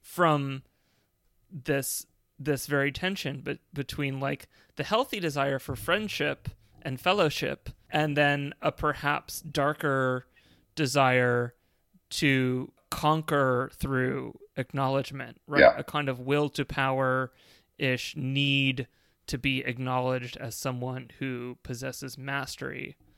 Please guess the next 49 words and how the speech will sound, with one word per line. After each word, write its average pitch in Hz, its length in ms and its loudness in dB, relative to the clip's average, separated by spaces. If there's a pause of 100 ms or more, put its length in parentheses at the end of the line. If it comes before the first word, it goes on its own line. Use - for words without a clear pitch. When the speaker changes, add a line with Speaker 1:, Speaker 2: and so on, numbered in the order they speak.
(440)
Speaker 1:
And 151 380 4
I 147 100 4
don't 175 220 4
wanna 180 220 4
kind 147 240 0
of, 135 80 -2
like, 147 200 0
let 139 280 -4
that 135 300 -2 (100)
go, 147 420 4
because 143 420 -4
to - 120 -6
me 165 220 -2
that's 147 320 -4
been 139 280 -2
one 135 160 -4
of 131 80 -10
the 139 80 -6
sort 143 220 -6
of 131 100 -10
central 139 380 -6
tensions 135 840 -6 (480)
in 131 140 0
all 127 160 2
of 120 100 -4
these 123 480 -8 (160)
conversations, - 1300 -2 (240)
right? 131 320 -2 (100)
Maybe 151 300 2
this 139 160 -2
is 131 80 0
just 123 160 -4
me, 139 180 0
maybe 135 240 0
this 143 140 -4
is 139 100 -6
just, 139 160 -4
like, 147 140 -2
kind 135 180 -4
of, 127 80 -10
like, 127 140 -8
the - 80 -8
kind 135 160 -8
of - 40 -12
person 131 260 -8
that 135 120 -8
I 139 200 2
am, 135 280 -2
right? 135 240 0